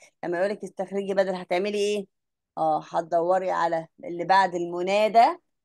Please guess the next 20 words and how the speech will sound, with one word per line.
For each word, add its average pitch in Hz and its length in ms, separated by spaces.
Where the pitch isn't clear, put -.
ه-، 175 360
أيها، 185 520
آه، 170 420
أو 160 240
أيتها 254 680
الجامد. 180 840
الجامد 208 560
اللي 202 160
هو 180 260
ملوش 180 360
أصل 214 320
في - 60
الفعل، 170 400
يعني 175 420
الشاكي 247 1120
ده 175 140
اسم 196 260
فاعل 214 400
من 185 180
شكا، 190 840